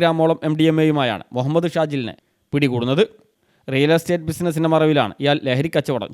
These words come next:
ചെയ്യുന്നത്. ഇവർ ആർക്കൊക്കെയാണ് ലഹരി മരുന്ന് കച്ചവടം ചെയ്യുന്നതെന്നും ആരൊക്കെയാണ് ലഹരി സംഘത്തിലെ കൂട്ടാളികളെന്ന് പരിശോധിച്ച് അന്വേഷണം ഊർജിതമാക്കുമെന്ന് നാർക്കോട്ടിക് സെൽ അസിസ്റ്റന്റ് കമ്മീഷണർ കെ എ ബോസ് പറഞ്ഞു.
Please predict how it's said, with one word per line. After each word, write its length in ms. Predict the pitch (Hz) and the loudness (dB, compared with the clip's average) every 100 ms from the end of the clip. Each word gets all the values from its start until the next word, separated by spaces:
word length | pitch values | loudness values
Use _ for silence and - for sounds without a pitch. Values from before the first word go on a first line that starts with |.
| 123 | -6
ചെയ്യുന്നത്. 280 | 120 139 214 - _ _ _ _ _ - 139 | 0 2 0 -2 _ _ _ _ _ -6 0
ഇവർ 140 | 151 135 | 0 0
ആർക്കൊക്കെയാണ് 560 | 135 143 160 175 165 160 143 | -2 0 -2 2 2 2 0
ലഹരി 240 | 135 139 160 | -2 0 2
മരുന്ന് 220 | 165 165 | 2 2
കച്ചവടം 360 | 165 165 160 160 | -2 0 0 0
ചെയ്യുന്നതെന്നും 480 | 160 160 151 113 110 165 _ _ _ 127 | 0 0 0 -2 -4 -10 _ _ _ 0
ആരൊക്കെയാണ് 540 | 131 160 160 170 165 143 | 4 4 4 4 4 2
ലഹരി 220 | 139 151 | 2 2
സംഘത്തിലെ 400 | 165 165 160 160 160 _ _ _ | 0 0 2 0 0 _ _ _
കൂട്ടാളികളെന്ന് 680 | 147 143 165 170 165 175 170 165 | 0 4 6 6 4 2 2 2
പരിശോധിച്ച് 500 | 156 156 147 120 117 - - | 0 2 0 0 -10 -10 -6
അന്വേഷണം 400 | 131 156 165 190 - 147 | -2 0 0 -2 -6 -4
ഊർജിതമാക്കുമെന്ന് 760 | 147 165 165 160 151 127 101 - _ _ - 139 | 0 2 2 2 0 -2 -4 -12 _ _ -10 -2
നാർക്കോട്ടിക് 480 | 139 - 165 165 - | -2 2 0 -2 -4
സെൽ 140 | 170 160 - | -4 -4 -8
അസിസ്റ്റന്റ് 280 | 135 165 165 | -10 -6 -2
കമ്മീഷണർ 400 | 160 156 139 120 143 _ - | 0 -2 -2 -8 -8 _ -4
കെ 100 | 147 | 0
എ 80 | 156 143 | 0 2
ബോസ് 220 | 147 - | 0 0
പറഞ്ഞു. 240 | 127 135 | -2 0